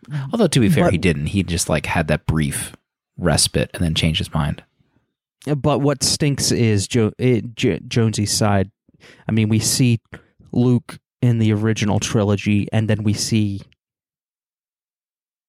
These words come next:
Speaker 2: the finished product or the end result of Luke. And we don't see, I mean, the amount of Luke that we don't see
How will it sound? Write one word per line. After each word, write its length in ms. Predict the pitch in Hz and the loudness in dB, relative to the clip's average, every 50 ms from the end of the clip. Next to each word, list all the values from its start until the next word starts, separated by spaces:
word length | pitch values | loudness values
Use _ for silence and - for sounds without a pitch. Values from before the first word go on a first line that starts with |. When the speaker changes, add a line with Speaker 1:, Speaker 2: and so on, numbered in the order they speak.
| _ - | _ -14
Speaker 2:
the 420 | 127 113 - 123 117 110 107 101 98 | -12 -2 2 2 4 4 2 0 -2
finished 560 | - - - - 131 113 113 107 - - - | -4 -8 -4 -2 0 2 2 2 0 -2 -4
product 600 | - - 120 104 101 98 98 101 101 - - - - | -4 -2 0 0 2 2 2 0 0 -2 -4 -8 -4
or 340 | - 120 107 107 101 101 98 | -2 -2 0 0 0 0 0
the 260 | 98 113 104 - - | 0 0 -2 -2 0
end 300 | 104 107 107 104 98 107 | 0 0 0 0 0 -2
result 500 | 107 104 104 - 110 104 107 - - - - | -2 -2 0 0 0 0 0 -2 -4 -2 -2
of 160 | 104 101 104 | -2 -2 -2
Luke. 380 | 104 101 110 104 98 - - - - - _ _ _ _ _ _ _ _ _ - | -2 0 2 0 0 0 -4 -10 -10 -10 _ _ _ _ _ _ _ _ _ -6
And 140 | - 110 110 110 | -2 -2 0 2
we 100 | 113 110 | 2 2
don't 240 | 113 113 110 104 | 2 0 0 -2
see, 440 | - - - 127 117 110 107 104 104 | -4 -4 0 2 2 2 4 2 2
I 80 | - 98 | 2 2
mean, 340 | 110 107 104 101 104 95 - _ _ _ _ _ _ _ _ _ _ _ _ _ _ _ - | 0 0 0 -2 -4 -10 -12 _ _ _ _ _ _ _ _ _ _ _ _ _ _ _ -10
the 280 | 120 110 127 127 123 | -4 -2 2 2 2
amount 440 | 117 117 120 120 123 131 131 - - | 2 2 2 2 2 0 0 -2 0
of 180 | 113 120 107 110 | 0 0 0 0
Luke 320 | 110 110 123 120 - - | 0 2 2 2 2 0
that 180 | 110 113 95 85 | -2 0 0 2
we 120 | 101 117 113 | 2 2 2
don't 240 | 117 117 117 101 113 | 2 0 0 -2 -4
see 640 | - - - 110 107 107 101 101 101 101 101 107 | -4 -2 0 0 0 0 0 -2 -2 -4 -4 -6